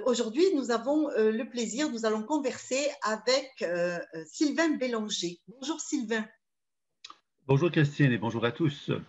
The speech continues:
Speaker 1: Voilà, merci beaucoup d'avoir, euh, accepté mon invitation. Je sais que c'est pas toujours facile,
Speaker 2: Avec
Speaker 1: euh,
Speaker 2: plaisir.
Speaker 1: avec le, le décalage, euh, le décalage horaire. Euh, nous, on est en fin d'après-midi. Toi, c'est le matin,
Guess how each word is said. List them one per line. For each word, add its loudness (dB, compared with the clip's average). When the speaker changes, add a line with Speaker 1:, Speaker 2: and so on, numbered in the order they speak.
Speaker 1:
Voilà, 2
merci 2
beaucoup 0
d'avoir, 2
euh, 6
accepté 0
mon -2
invitation. -2
Je -10
sais -8
que -16
c'est -4
pas -4
toujours -10
facile, -2
Speaker 2:
Avec 2
Speaker 1:
euh, 2
Speaker 2:
plaisir. -6
Speaker 1:
avec 4
le, 4
le 2
décalage, 2
euh, -2
le -2
décalage 2
horaire. -2
Euh, 0
nous, 0
on 4
est 0
en 2
fin -2
d'après-midi. 2
Toi, 2
c'est -2
le -6
matin, 2